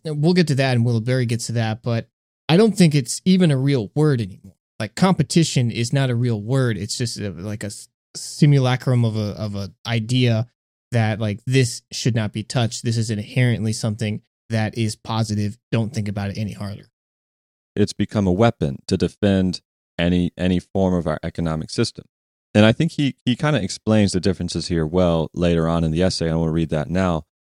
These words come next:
Speaker 2: Quote, "That there is pleasure in competition is not to be doubted.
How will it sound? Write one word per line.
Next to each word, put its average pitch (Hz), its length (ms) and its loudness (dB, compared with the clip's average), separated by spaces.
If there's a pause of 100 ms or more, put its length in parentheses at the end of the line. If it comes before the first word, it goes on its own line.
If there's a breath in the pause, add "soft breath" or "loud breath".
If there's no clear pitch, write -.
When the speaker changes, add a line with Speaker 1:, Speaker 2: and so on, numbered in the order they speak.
(360)
Speaker 2:
Quote, 110 260 8 (640)
"That 113 160 6
there 147 160 6
is 127 120 4
pleasure 160 640 2
in 107 140 2
competition 101 800 -2 (180)
is 101 140 0
not 92 200 0
to - 60 -20
be 80 120 -6
doubted. 113 440 0